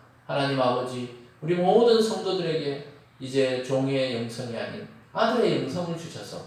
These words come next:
그리스도 안에 자유하며 기뻐하며 하나님을 아버지라고 마음대로 부르며 기도할 수 있는 그러한 특권을 허락하여 주시고 그러한 자유한 신앙생활을 할 수 있도록 인도하여 주시옵소서.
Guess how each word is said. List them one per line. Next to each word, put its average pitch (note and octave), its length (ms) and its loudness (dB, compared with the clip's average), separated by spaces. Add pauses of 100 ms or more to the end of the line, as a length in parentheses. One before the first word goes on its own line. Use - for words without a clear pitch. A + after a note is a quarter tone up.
(360)
그리스도 C#3 440 0
안에 C3 200 0
자유하며 B2+ 840 -2
기뻐하며 - 720 -8 (500)
하나님을 D#3+ 480 2
아버지라고 D#3 800 0 (160)
마음대로 F3+ 500 0
부르며 F3+ 680 -6
기도할 E3+ 400 -2
수 - 160 -10
있는 G#2 320 -12 (380)
그러한 C3+ 540 0
특권을 G3 520 -2
허락하여 F3+ 360 0
주시고 - 480 -10 (340)
그러한 C#3 440 -2
자유한 B2 580 -4
신앙생활을 A#2+ 680 -8
할 - 100 -4
수 - 160 -4
있도록 F#3+ 480 0 (160)
인도하여 C3+ 920 -2
주시옵소서. - 720 -8